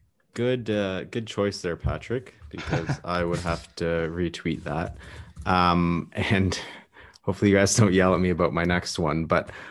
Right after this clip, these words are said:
Speaker 1: I'll, I'll, uh, leave it with Seguin now. I think this one,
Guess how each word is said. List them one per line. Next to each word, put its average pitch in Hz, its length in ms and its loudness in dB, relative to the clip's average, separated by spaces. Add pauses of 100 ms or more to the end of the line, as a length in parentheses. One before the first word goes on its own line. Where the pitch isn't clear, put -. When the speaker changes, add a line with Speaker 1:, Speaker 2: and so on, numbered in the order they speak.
(140)
Speaker 1:
I'll, 92 240 4
I'll, 92 380 4
uh, 92 280 4 (320)
leave 104 240 4
it 113 40 6
with 107 200 6
Seguin 98 380 4
now. 95 280 4
I 98 140 2
think 117 400 4 (680)
this 120 320 6
one, 127 320 6